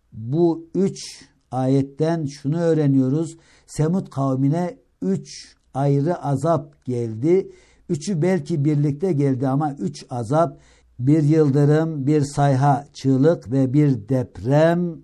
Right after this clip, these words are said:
yok oldular, gittiler. Nasıl yok olduklarını Kamer suresinde göreceğiz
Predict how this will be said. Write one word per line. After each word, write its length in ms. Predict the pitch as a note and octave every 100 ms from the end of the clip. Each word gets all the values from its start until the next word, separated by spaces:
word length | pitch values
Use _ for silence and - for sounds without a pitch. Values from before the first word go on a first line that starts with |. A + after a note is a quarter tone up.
| _ _ _ _
yok 260 | C3 C3 C3
oldular, 480 | B2+ A#2 C3 D3
gittiler. 680 | D#3 C3 C3+ B2 B2+ C#3+ D3 D3 _ _ _ A#2+
Nasıl 400 | D3+ D3 F3+ D#3
yok 240 | D#3+ E3
olduklarını 1200 | D#3 D3 D3 C#3 C#3+ C#3+ C#3+ C#3 D3 D#3 E3 - _ _ _ _ _
Kamer 420 | B2 C3+ D#3 E3
suresinde 720 | D3 D3+ D#3 D3 C#3 D3 E3+
göreceğiz 840 | D3+ D3 C#3 C3+ C3 C3+ D3 D3 -